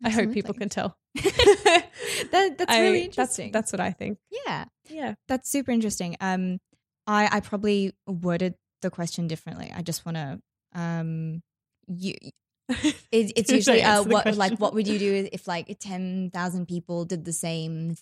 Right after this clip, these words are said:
Speaker 2: thing as you? And I just wanted to know whether you wanted to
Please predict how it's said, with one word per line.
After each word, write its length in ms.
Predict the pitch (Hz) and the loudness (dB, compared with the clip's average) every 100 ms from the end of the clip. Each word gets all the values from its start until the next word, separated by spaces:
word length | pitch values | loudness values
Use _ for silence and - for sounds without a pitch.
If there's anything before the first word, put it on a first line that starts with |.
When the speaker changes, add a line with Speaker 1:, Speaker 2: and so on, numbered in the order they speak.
| _ | _
Speaker 2:
thing 220 | - 160 175 | -6 -2 -2
as 140 | 165 | -2
you? 100 | 151 | -2
And 80 | 170 | -2
I 60 | 170 | -2
just 200 | 170 170 | -2 -4
wanted 200 | 160 160 | -4 -4
to 120 | - | -4
know 160 | 165 160 | -4 -2
whether 220 | 180 165 | -2 0
you 140 | 170 | -2
wanted 320 | 160 160 151 - | -2 -4 -6 -6
to 300 | - 165 | -6 -6